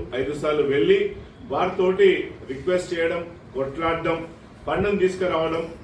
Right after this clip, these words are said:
చేయడం. ఇలా పదిహేను కోట్ల రూపాయల రోడ్స్ చేశాము అని నిన్న మేము గ్రూప్స్లో పెడితే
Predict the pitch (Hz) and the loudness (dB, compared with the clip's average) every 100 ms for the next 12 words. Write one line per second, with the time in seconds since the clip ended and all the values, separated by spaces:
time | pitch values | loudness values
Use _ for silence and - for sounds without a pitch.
0 | - - - 131 123 107 - - - - | -18 -20 -6 -2 0 -2 -6 -14 -6 -2
1 | - 180 170 170 202 208 208 190 196 202 | 0 0 0 2 2 2 0 0 0 0
2 | 190 190 185 185 180 175 - - 143 185 | 0 0 2 4 4 2 -2 -4 0 0
3 | - 190 170 175 180 175 175 170 156 156 | 0 -4 -2 -2 -2 -4 -4 -4 -4 -2
4 | 165 156 127 - - - - 151 160 156 | -2 -2 -4 -4 -6 -8 -4 -2 0 0
5 | - - 135 147 147 123 120 - - 151 | -2 -6 -4 -2 0 -2 -4 -12 -10 -8
6 | 156 175 160 143 160 | -6 -2 0 0 2